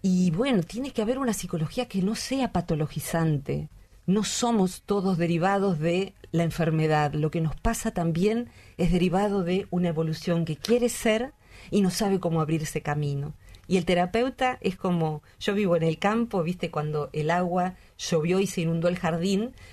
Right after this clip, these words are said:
hay que ir con la pala y dar la palada justo en el lugar justo donde el agua se estancó. Y hay veces en que toda la patología era un poquito de barro acumulado, y el terapeuta saca por ahí y vos ves que la persona brilla,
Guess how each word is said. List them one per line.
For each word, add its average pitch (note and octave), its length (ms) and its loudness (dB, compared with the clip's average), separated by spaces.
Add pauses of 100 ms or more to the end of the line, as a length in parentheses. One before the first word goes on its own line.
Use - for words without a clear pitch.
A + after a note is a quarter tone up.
hay G3+ 120 0
que A3 120 -4
ir G#3 80 -6
con F#3 120 0
la F3 200 0
pala C#4 340 -4
y F#3+ 120 -2
dar A3+ 200 0
la G#3+ 160 0
palada B3 300 0
justo C4+ 280 -8
en B3 80 0
el A#3+ 60 0
lugar A#3+ 220 2
justo A#3 300 -4
donde G3 160 0
el F3+ 80 2
agua E3+ 200 0
se D#3+ 120 -6
estancó. D3 520 -4 (400)
Y A#3 80 -2
hay C4+ 100 2
veces D4+ 360 -6
en A3+ 180 0
que A#3+ 300 -2 (180)
toda D4 220 -2
la B3+ 120 2
patología A3+ 680 2
era A3+ 220 4
un G3 100 0
poquito G3+ 400 -2
de G3 80 4
barro G#3+ 260 2
acumulado, D#3 540 2
y F#3 80 2
el G3+ 100 0
terapeuta A#3+ 460 -2
saca - 360 -6
por A#3+ 140 0
ahí C#4 320 0 (320)
y A3+ 120 0
vos A#3 140 0
ves C4+ 140 -8
que - 80 -4
la A#3 140 0
persona B3+ 480 -4
brilla, G#3 440 2